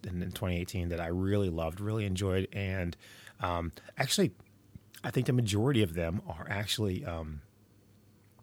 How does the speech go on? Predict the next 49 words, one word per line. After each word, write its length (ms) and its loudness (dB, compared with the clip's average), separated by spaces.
fairly 640 8
new 460 8
things. 400 4
Usually 240 6
I 80 4
come 160 4
up 60 0
with 100 0
something 260 2
that's 140 0
like, 160 0
"Yeah, 160 8
I 80 12
know 180 10
this, 180 6
this 180 4
show 180 4
was 100 4
put 180 2
out 140 6
in 60 0
nineteen 360 2
seventy-eight, 640 4
and 180 -2
I 80 -4
really 240 4
love 200 6
it." 120 -2
But, 240 -2
uh, 160 0
anyway, 220 10
I, 240 10
so 160 10
I 40 12
wanted 160 8
to 60 4
share 300 10
some 220 6
of 40 4
this 120 4
stuff 220 0
with 120 -4
you. 100 -4
So 140 0
I 60 4
don't 80 2
have 200 4
a, 220 8
uh, 200 2